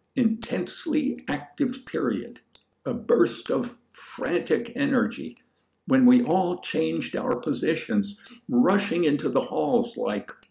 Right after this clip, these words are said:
photons scattered from a naked light bulb, like particles of dust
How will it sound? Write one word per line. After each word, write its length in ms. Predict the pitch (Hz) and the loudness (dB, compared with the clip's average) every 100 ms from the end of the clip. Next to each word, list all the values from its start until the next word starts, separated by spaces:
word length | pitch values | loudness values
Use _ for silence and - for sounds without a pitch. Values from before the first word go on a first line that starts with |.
| _ | _
photons 800 | _ - 170 175 120 92 - - | _ 6 6 6 0 -2 -4 -6
scattered 680 | - - - 143 139 120 117 | -8 -8 -8 -4 -2 -2 -4
from 280 | - 131 117 | -2 0 0
a 120 | 107 | 2
naked 580 | 104 117 139 - 120 - | 2 4 2 0 -4 -2
light 460 | 98 120 147 - | -2 2 0 -2
bulb, 340 | 113 90 87 - _ _ _ _ _ | -4 -2 -4 -8 _ _ _ _ _
like 320 | - 139 123 - - _ - | -2 0 0 -6 -18 _ -8
particles 640 | - - 165 - 147 139 | -4 -4 -4 -2 -2 0
of 160 | 123 - _ _ | -4 -4 _ _
dust 540 | - 226 - - - | -4 -4 -6 -10 -12